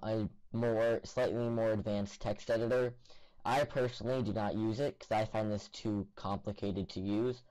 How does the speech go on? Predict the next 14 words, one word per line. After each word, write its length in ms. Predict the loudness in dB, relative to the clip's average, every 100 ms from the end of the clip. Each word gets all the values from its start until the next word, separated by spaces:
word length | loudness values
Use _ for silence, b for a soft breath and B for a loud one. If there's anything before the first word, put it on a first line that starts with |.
| b b b b -6
when 500 | -2 0 0 0 -2 -6 -16 -18 -20 -20 -4
it's, 460 | -2 -2 -4 -20 -20 -20 -4
'cause 240 | 0 2
it's 200 | 0 -2
very 380 | -4 0 2 2
unnecessary, 840 | 0 -2 -4 -6 0 2 4 0 -4 -12 -20 -20 b b b -8
'cause 520 | 0 2 2 0 -6 -18 -12 -8
it's 200 | -6 -4
just, 200 | -4 0
like, 180 | 0
hard 280 | 0 2 2
to 100 | 0
get 160 | 0 2
around, 680 | 2 0 0 0 0 -2